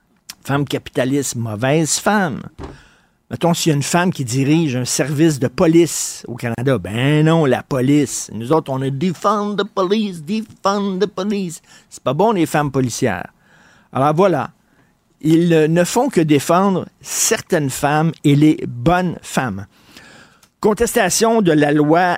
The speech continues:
euh, sur la laïcité, hein, on en a beaucoup parlé, euh, tantôt, euh, Mathieu en a parlé avec, euh, Emmanuel Latraverse. Euh, euh, donc, euh, il y a un des juges, on apprend, Patrick Belrose, euh, il y a trois juges de la Cour d'appel du Québec qui vont se prononcer. Il y a un des juges qui a déjà dit,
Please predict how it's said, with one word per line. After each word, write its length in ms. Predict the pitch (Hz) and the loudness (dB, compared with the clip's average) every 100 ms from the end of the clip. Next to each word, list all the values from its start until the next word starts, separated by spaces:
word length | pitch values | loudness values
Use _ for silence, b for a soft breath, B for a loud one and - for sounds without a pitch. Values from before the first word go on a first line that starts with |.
| - | -2
euh, 400 | 147 143 139 131 | -2 0 0 0
sur 220 | - 151 | 0 2
la 160 | 147 135 | 2 2
laïcité, 920 | 139 143 139 127 - - 180 185 185 | 2 2 2 0 -4 0 2 4 2
hein, 160 | 147 143 | -2 -2
on 60 | 147 | 0
en 180 | 135 | 0
a 80 | 143 | 0
beaucoup 260 | 131 127 139 | 0 -4 -4
parlé, 600 | - 113 120 147 160 - | -4 -2 0 2 2 0
euh, 100 | 123 - | -6 -4
tantôt, 600 | 127 120 - 156 143 - | -4 -4 -2 0 0 -2
euh, 460 | 147 135 117 117 113 | -6 -4 -4 -4 -2
Mathieu 340 | 110 - 143 | -2 0 0
en 60 | 135 | 0
a 80 | |
parlé 360 | - 120 113 131 | 0 -4 0 0
avec, 280 | 123 113 113 | 0 -2 -4
euh, 80 | 98 | -4
Emmanuel 480 | 123 120 127 131 139 | -2 0 2 2 2
Latraverse. 800 | 117 - 113 127 139 - - - - B B B B - | 0 -2 0 0 0 -2 -10 -12 -14 B B B B -2
Euh, 340 | 131 143 143 - | 2 4 2 0
euh, 360 | 139 - 131 | -6 -8 -8
donc, 440 | 123 139 156 160 - | -4 0 2 2 0
euh, 180 | 131 123 | 0 2
il 80 | |
y 60 | 127 | 2
a 100 | 143 | 2
un 160 | 160 175 | 2 2
des 260 | 160 135 123 | 4 4 4
juges, 400 | 139 175 170 131 | 2 2 0 -2
on 160 | 127 | 0
apprend, 280 | 120 - 156 | -2 -2 -2
Patrick 300 | 151 - 131 | -2 -4 -6
Belrose, 720 | 117 113 110 143 160 156 123 | -2 -2 0 2 2 0 0
euh, 80 | 120 | 0
il 80 | 110 | -2
y 20 | |
a 40 | |
trois 400 | - - 180 165 | -2 2 2 4
juges 420 | 151 151 170 175 | 2 2 2 2
de 80 | 131 | 0
la 100 | 113 | -2
Cour 180 | - 135 | -2 -4
d'appel 300 | 120 127 139 | -2 0 -2
du 140 | 135 | -2
Québec 340 | - 113 123 135 | -6 -2 -2 -2
qui 100 | 110 | -4
vont 140 | 110 | -6
se 80 | 107 | -4
prononcer. 480 | 139 127 104 - 160 | -4 -2 -4 0 0
Il 100 | 160 | 2
y 60 | 143 | 0
a 80 | - | 0
un 240 | 175 175 | 0 0
des 260 | 139 131 127 | 0 0 2
juges 380 | 135 165 165 - | 2 2 2 -2
qui 80 | |
a 40 | 135 | -2
déjà 440 | 147 202 156 151 | 2 2 2 0
dit, 340 | 117 113 135 | -2 -4 -6